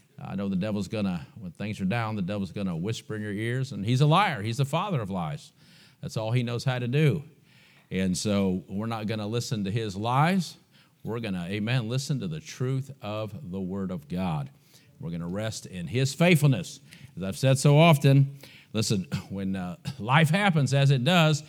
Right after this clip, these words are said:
if you can only be faithful in one area, if you can only be faithful in one area, be faithful to rest in the faithfulness of God. Whatever's going on right now, just be faithful to rest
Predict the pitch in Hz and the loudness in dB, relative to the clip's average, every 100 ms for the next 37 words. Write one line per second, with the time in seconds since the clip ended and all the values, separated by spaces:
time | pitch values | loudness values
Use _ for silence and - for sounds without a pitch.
0 | - - - 113 - 143 147 151 180 185 | -16 -20 -8 -4 4 6 8 6 6 6
1 | 165 151 - 180 180 185 180 127 120 117 | 6 6 4 4 4 2 0 0 0 2
2 | 151 190 196 156 95 69 - _ - _ | 4 4 4 2 0 -6 -16 _ -20 _
3 | _ _ - 117 113 117 139 131 123 - | _ _ -6 -4 -2 0 2 2 0 0
4 | 147 143 127 127 151 139 139 120 120 120 | 0 0 -2 0 0 2 4 4 0 -4
5 | - - 160 113 101 - - 139 156 - | -16 -10 -2 0 0 -2 2 4 4 2
6 | 165 165 156 - - - 123 127 110 85 | -2 -2 -4 -12 -12 -4 0 0 0 -2
7 | - - - _ _ - - - 95 90 | -8 -14 -20 _ _ -20 -20 -8 -6 -6
8 | - 107 101 104 98 - 87 90 71 69 | -6 -6 -4 -6 -6 -8 -6 -6 -6 -10
9 | - _ _ _ _ _ - 95 107 107 | -20 _ _ _ _ _ -8 -6 -4 -4
10 | 120 117 123 123 127 127 131 139 143 - | -4 -2 -2 -2 -2 0 0 2 0 -4
11 | _ _ - 92 - 156 147 - 104 120 | _ _ -8 -8 -6 -6 -6 -8 -6 -4
12 | - 123 120 - 98 92 73 71 - | -6 -8 -10 -10 -8 -6 -6 -10 -18